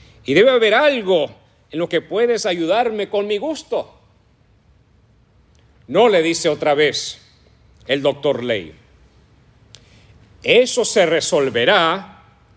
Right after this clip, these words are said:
cuando recibas un corazón nuevo". Ahora el paciente, exasperado, exige, "Necesito que me recomiende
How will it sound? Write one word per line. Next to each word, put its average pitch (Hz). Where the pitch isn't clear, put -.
cuando 165
recibas 151
un 151
corazón 156
nuevo". 131
Ahora 135
el 123
paciente, 220
exasperado, 147
exige, 139
"Necesito 220
que 196
me 175
recomiende 147